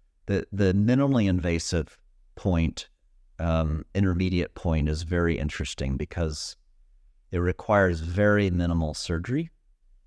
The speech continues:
uh, but you still can get, uh, sufficiently, um, good signals in terms of, um,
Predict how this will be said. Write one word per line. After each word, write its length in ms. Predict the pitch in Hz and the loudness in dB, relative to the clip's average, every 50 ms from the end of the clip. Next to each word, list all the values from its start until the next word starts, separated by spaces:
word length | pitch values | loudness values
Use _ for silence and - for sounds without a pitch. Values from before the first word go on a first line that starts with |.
| _ _ _ - | _ _ _ -4
uh, 180 | 85 90 90 | -2 0 0
but 240 | 85 82 90 85 - | 0 0 0 -2 0
you 120 | 87 90 87 | -2 -2 -2
still 380 | - - - - 107 98 98 | -4 -4 -4 -2 0 0 0
can 220 | - - 95 92 87 | 0 0 -2 0 0
get, 300 | 90 85 85 - - _ _ _ _ _ - - | 0 0 0 -2 -4 _ _ _ _ _ -14 -12
uh, 140 | 78 76 | -10 -10
sufficiently, 960 | 71 - - - 92 - - 101 87 - - 95 - - 85 80 78 76 76 - _ _ _ _ _ _ _ _ _ _ _ _ - - | -10 -8 -6 -6 -6 -4 -4 -4 -4 -4 -4 -4 -2 -2 0 0 0 -2 -4 -8 _ _ _ _ _ _ _ _ _ _ _ _ -14 -8
um, 480 | - 73 73 73 73 71 69 69 - - | -6 -4 -2 -2 -2 -2 -4 -6 -8 -4
good 220 | - 95 87 82 - | -2 -2 -2 -2 -2
signals 540 | - - 92 82 76 80 76 73 73 73 73 | -2 -2 0 0 0 0 -2 -4 -4 -4 -6
in 80 | 73 | -8
terms 360 | 73 - 80 76 76 71 - | -6 -4 -4 -2 -2 -2 -2
of, 280 | 78 71 69 - - - - | -4 -4 -4 -6 -12 -12 -8
um, 360 | - 71 67 65 67 69 - | -4 -4 -2 -2 -4 -6 -8